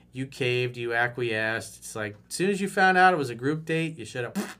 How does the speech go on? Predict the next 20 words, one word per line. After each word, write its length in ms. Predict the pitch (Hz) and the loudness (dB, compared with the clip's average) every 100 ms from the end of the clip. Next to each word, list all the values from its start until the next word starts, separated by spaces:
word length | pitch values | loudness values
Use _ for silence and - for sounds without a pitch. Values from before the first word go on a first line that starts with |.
| _ _ _ _ _ _ _ _ _ _ _ _ _ _ _ _ - | _ _ _ _ _ _ _ _ _ _ _ _ _ _ _ _ 2
I 60 | |
was 120 | 202 | 2
feeling 280 | 214 214 202 | 4 4 4
very 280 | 127 143 156 | 4 4 4
uncomfortable. 640 | 151 143 123 123 - 101 101 | 2 0 -2 -4 -8 -8 -2
Eventually, 420 | 147 254 - 143 | 2 2 2 0
I 60 | 139 | 0
started 320 | 135 135 127 | 0 0 0
talking 320 | 127 127 127 | 0 0 -2
to 60 | 123 | -4
one 100 | 120 | -4
of 80 | 113 | -4
the 60 | |
guys 400 | 117 165 185 165 | 2 6 6 4
there 200 | 127 120 | 0 0
and 80 | 120 | 0
had 160 | 117 120 | -2 -6
a 40 | |
few 200 | 117 127 | -6 -8
beers. 540 | 123 101 95 101 - | -6 -6 -6 -12 -18